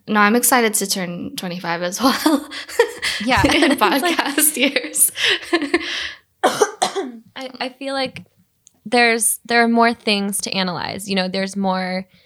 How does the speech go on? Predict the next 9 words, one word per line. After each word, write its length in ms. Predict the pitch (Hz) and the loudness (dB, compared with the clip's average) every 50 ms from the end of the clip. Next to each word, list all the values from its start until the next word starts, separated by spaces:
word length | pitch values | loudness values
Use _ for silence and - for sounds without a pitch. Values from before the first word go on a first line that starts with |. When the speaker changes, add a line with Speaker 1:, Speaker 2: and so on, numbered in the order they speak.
| _ _ - - - _ _ _ _ _ _ _ _ _ _ _ _ _ _ - | _ _ -20 -20 -20 _ _ _ _ _ _ _ _ _ _ _ _ _ _ -6
Speaker 2:
like, 120 | 233 208 | -6 -4
now 560 | 233 233 220 226 220 220 233 240 240 247 240 - | 0 2 2 2 4 4 6 6 6 6 4 4
as 180 | - 214 208 214 | 2 0 0 -2
a 60 | 214 | -4
sexual 360 | - 226 214 - - 208 190 | -2 -2 -2 -2 -2 -4 -4
being 480 | 185 220 220 220 202 190 190 190 196 190 | -4 -2 0 2 2 2 2 0 -2 -2
who's 220 | 196 196 185 185 | -2 -2 -4 -2
almost 360 | - 196 196 185 190 - - - | -2 -2 -2 -2 -4 -4 -4 -2
thirty, 600 | 185 185 180 175 165 139 123 170 196 196 - | 0 0 0 -2 -4 -4 -4 -4 -6 -8 -10